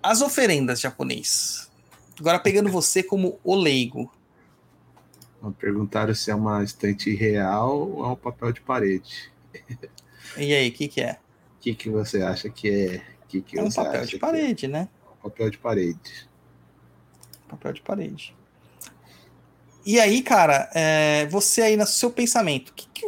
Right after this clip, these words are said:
Speaker 1: quando você viu a primeira vez uma oferenda, qual foi o impacto disso em você?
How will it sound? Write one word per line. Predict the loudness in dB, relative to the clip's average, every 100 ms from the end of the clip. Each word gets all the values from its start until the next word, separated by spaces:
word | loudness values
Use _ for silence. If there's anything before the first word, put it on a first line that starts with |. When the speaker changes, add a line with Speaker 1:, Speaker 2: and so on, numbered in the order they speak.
| -2 0
Speaker 1:
quando | 0 2
você | 0 0
viu | 2
a | 0
primeira | 0 0 2
vez | 2
uma | 2
oferenda, | 2 0 -2 0 2 0 -2 -6 -12 _ _ _ _
qual | -4
foi | 0 2
o |
impacto | 0 0 -2 -2 -2 -8
disso | -6 -4 -4
em |
você? | -4 -4 -8 -12